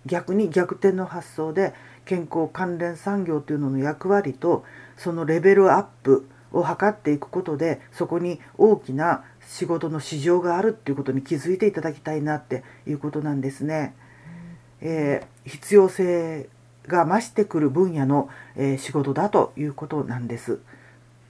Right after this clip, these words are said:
えー、どうしてこんな、あの、状況の中でね、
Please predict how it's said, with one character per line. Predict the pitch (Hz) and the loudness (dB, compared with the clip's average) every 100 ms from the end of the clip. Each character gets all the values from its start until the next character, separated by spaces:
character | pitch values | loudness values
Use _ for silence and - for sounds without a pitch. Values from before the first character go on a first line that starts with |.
| _ - - | _ -20 -14
え | 127 151 131 127 - _ _ _ _ _ _ - | -10 -6 -4 -6 -10 _ _ _ _ _ _ -6
ー、 | |
ど | 143 | -2
う | 196 | -2
し | 202 | 2
て | 214 | 2
こ | 175 | 2
ん | 170 | 4
な、 | 160 151 139 - - - - - | 4 6 2 -2 -14 -20 -18 -4
あ | 143 | -2
の、 | 143 135 131 127 120 120 - _ _ - | 0 2 2 0 -2 -8 -20 _ _ -8
状 | 143 160 | -4 -4
況 | 151 156 | -2 -4
の | 151 | -2
中 | 156 165 160 | -4 -2 -2
で | 139 | -2
ね、 | 135 147 143 | 0 -2 -4